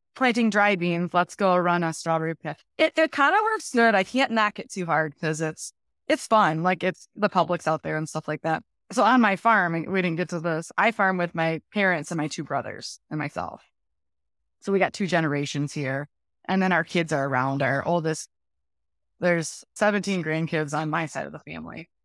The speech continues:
And the oldest one doesn't live close to us, but she is fourteen. And then they're, like, nine and down. Nine to two,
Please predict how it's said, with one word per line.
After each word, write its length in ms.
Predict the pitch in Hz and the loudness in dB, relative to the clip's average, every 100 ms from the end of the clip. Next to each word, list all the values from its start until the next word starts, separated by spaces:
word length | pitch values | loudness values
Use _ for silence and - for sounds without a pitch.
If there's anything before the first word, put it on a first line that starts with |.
| _ _ _ _ _ - | _ _ _ _ _ -6
And 220 | 160 165 | -2 0
the 160 | 156 143 _ _ _ _ - | -2 -4 _ _ _ _ 2
oldest 400 | 240 277 262 - | 4 6 4 2
one 180 | 190 | 2
doesn't 280 | 180 170 175 | 2 -2 -4
live 160 | 160 147 | -6 -6
close 260 | 156 151 | -6 -6
to 120 | - 151 | -4 -6
us, 120 | - | -6
but 140 | - | -8
she 280 | - 190 175 | -6 -4 -2
is 340 | 160 156 - - | -4 -6 -14 -8
fourteen. 800 | 170 165 - 165 143 147 156 160 _ | -2 -2 -2 -2 -2 -4 -10 -16 _
And 200 | - 151 | -6 -2
then 260 | 156 156 151 | -2 0 -2
they're, 180 | 151 151 | -4 -4
like, 240 | 135 143 | -4 -4
nine 440 | 160 160 143 151 | -4 -2 -4 -6
and 140 | 151 139 | -6 -6
down. 380 | - 85 101 - _ _ _ _ _ _ _ _ | -6 -6 -10 -16 _ _ _ _ _ _ _ _
Nine 320 | - 175 170 156 | -2 -2 0 -4
to 140 | 147 - | -8 -8
two, 280 | 151 - | -10 -10